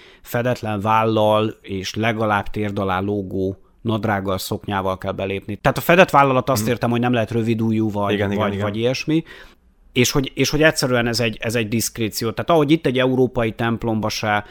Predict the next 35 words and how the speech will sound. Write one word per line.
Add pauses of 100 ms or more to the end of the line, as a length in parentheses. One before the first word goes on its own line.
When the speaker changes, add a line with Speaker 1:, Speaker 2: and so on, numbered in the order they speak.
(220)
Speaker 1:
megyünk
be
fürdőbugyiba,
ugyanúgy
ott
se.
Csak
ott
ezt
sokkal
komolyabban
veszik. (260)
Ez
sajnos
nem
mindig
egyértelmű
a
külföldi
turistáknak,
mert
hogy
a
balinéz
emberek
alapvetően
nagyon
béketűrők
és
konfliktuskerülők, (440)
és
sajnos
emiatt
úgy
tűnik,